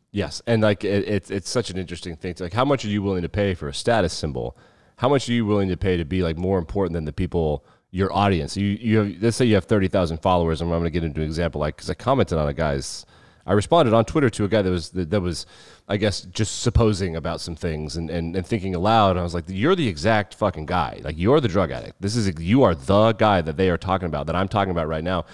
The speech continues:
So I, I will, I guess I could, um, share my screen since we use Zoom to record. There are other podcast recording platforms, but I simply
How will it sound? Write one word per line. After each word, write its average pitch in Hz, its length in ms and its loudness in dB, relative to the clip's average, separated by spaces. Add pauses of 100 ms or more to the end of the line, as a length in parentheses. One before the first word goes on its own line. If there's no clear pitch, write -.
(300)
So 123 220 2
I, 120 160 2
I - 20 6
will, 123 260 4
I 107 80 2
guess 139 160 -2
I 139 60 0
could, 92 300 0
um, 78 360 2 (720)
share 104 280 4
my 87 140 2
screen 92 320 0
since 82 160 -8
we 87 120 0
use 82 160 0
Zoom 85 200 -2
to 80 80 -8
record. 78 320 -4
There 90 160 0
are 76 60 -2
other 82 360 -2 (260)
podcast 82 600 -6
recording 82 380 -4
platforms, 82 460 -6
but - 180 -6
I 78 100 -6
simply 76 720 -2